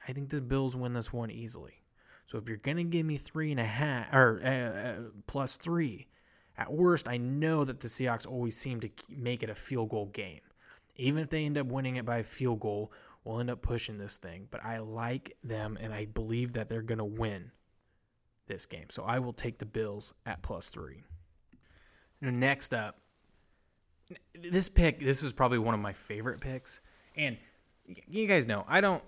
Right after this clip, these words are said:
<sighs> I give you stats when I think it's pertinent. I know a lot of these, um, professionals, I, and hey, I'm not knocking them. Everyone's got their thing. I just feel like anyone could just spit stats out for you and make any argument sound good by just backing up a bunch of stats.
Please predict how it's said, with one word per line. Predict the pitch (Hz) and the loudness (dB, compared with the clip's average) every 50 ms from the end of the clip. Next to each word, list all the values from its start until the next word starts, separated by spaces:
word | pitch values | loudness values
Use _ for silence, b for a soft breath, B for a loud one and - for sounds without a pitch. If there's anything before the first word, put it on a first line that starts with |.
| - 131 - | -4 -4 -4
<sighs> | - - - - | -4 -8 -4 0
I | - 185 | 0 2
give | 180 208 214 175 | 4 4 4 4
you | 143 113 | 4 2
stats | 104 - - - 123 117 113 113 - - | 2 2 0 2 2 2 2 2 0 -4
when | - 117 | -6 -6
I | 113 107 | -6 -6
think | - 110 101 | -6 -8 -8
it's | 104 - - | -10 -12 -8
pertinent. | - 127 120 101 120 123 123 - | -6 -6 -4 -4 -4 -8 -6 -2
I | 147 175 | -2 0
know | 180 165 156 143 | 0 2 2 2
a | |
lot | 127 117 113 113 117 117 | 2 2 2 2 2 0
of | 113 | 0
these, | 117 117 113 110 - B B B B B B B B B - | -2 -2 -2 -4 -6 B B B B B B B B B -2
um, | 127 131 123 117 113 | 0 2 2 0 0
professionals, | - - - 123 - - 156 107 117 | -2 0 0 0 0 -2 -6 -6 -8
I, | 147 - | -8 -8
and | 156 196 180 143 | -6 -8 -8 -6
hey, | 101 131 170 160 - - | 0 2 2 2 2 -2
I'm | 120 127 127 147 | -4 -2 2 2
not | 170 175 139 | 2 2 2
knocking | 123 113 110 120 131 - - 95 98 | 0 2 4 4 2 2 -2 -10 -16
them. | 95 90 | -14 -10
Everyone's | 110 127 143 170 175 156 | -8 -6 -4 -2 -4 -2
got | - 165 147 - | -2 -2 -2 -2
their | 139 113 | -6 -6
thing. | - 107 95 - | -6 -8 -4 0
I | 120 139 | 0 2
just | 147 151 135 - - | 2 0 -2 -4 -4
feel | - 156 151 139 | -2 0 0 2
like | 135 127 - - | 0 0 -2 -4
anyone | 123 127 135 135 135 127 127 127 127 127 123 | -4 0 0 2 2 4 4 4 2 2 0
could | 117 - 123 107 104 | -2 -4 -6 -6 -4
just | - 120 110 101 - - - - - - | -4 -4 -4 -4 -6 -10 -12 -12 -12 -12
spit | - - 131 131 131 | -6 -4 -4 -4 -4
stats | - - - 135 120 123 120 - | -6 -4 -2 0 0 0 0 -2
out | 120 117 113 104 | -4 -4 -4 -6
for | - 135 123 | -8 -6 -6
you | 117 117 113 117 113 110 110 B B B B B B B - | -4 -2 -2 -2 -2 -2 -6 B B B B B B B -10
and | 120 110 107 107 104 104 107 113 | -8 -8 -6 -6 -6 -6 -2 0
make | 120 120 117 113 - - | 0 0 0 -2 -6 -6
any | 147 135 135 131 123 | -2 0 0 0 2
argument | 120 120 123 113 117 113 117 113 - | 4 4 4 4 4 0 0 0 0
sound | - 113 113 110 104 | 0 0 2 2 4
good | 110 107 98 | 2 2 2
by | 101 104 | 2 0
just | 104 107 101 - - | 0 0 -2 0 0
backing | 113 110 107 - - | 0 0 0 -2 -4
up | 107 101 107 | -6 -4 -6
a | 101 | -6
bunch | 95 101 92 - | -6 -6 -8 -6
of | - | -8
stats. | - - - - - - - - | -6 -6 -8 -10 -12 -18 -20 -20